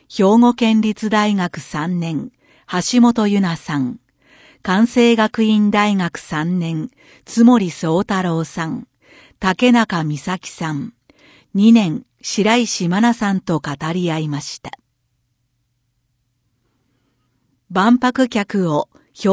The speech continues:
庫県へ誘うための実証実験。斉藤。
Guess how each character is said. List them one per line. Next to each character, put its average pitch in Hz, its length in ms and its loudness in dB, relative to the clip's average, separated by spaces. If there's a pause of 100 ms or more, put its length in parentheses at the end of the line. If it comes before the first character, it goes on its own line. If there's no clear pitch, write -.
(140)
庫 254 140 8
県 202 340 2
へ 165 320 -2
誘 220 540 2
う 220 40 -2
た 170 180 -4
め 180 160 0
の 156 240 -2 (120)
実 165 440 -4
証 226 180 2
実 214 220 -6 (140)
験。 139 360 -8 (1900)
斉 202 280 -6
藤。 147 640 -4